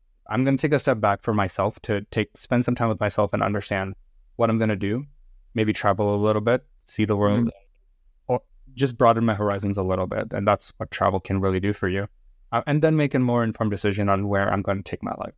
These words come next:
Speaker 1: going forward. So it's, it's insane how many people are doing it. Honestly, I'm thinking of doing it too, because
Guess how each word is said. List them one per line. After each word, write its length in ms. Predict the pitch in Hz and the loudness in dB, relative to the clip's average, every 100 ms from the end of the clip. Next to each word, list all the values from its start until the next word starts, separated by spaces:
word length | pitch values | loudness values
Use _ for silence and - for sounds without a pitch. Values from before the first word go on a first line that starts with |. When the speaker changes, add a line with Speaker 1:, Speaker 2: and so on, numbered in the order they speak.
| - | -20
Speaker 1:
going 140 | - | -20
forward. 180 | _ _ _ - _ - | _ _ _ -20 _ -8
So 220 | - 131 | -2 0
it's, 440 | - 143 - - - - | 0 -2 -4 -16 -20 -6
it's 480 | 120 117 - - - _ _ _ _ | -4 -4 -10 -12 -14 _ _ _ _
insane 540 | 139 127 - - 113 113 | 0 0 0 -2 0 2
how 140 | 107 | 2
many 160 | 104 104 | 2 0
people 280 | 117 - 104 | -2 -2 0
are 260 | 98 104 - 120 | 0 -6 -12 -14
doing 380 | - 104 107 113 | -4 0 2 2
it. 160 | 113 - | 0 0
Honestly, 400 | 120 147 185 165 | 0 0 0 2
I'm 140 | 143 | 0
thinking 320 | 185 180 117 | 0 -2 -2
of 120 | 101 | -2
doing 260 | - 101 101 | -4 -4 -4
it 120 | 104 | -6
too, 200 | - 127 | -2 0
because 460 | 107 - 107 101 101 | 0 0 0 0 -6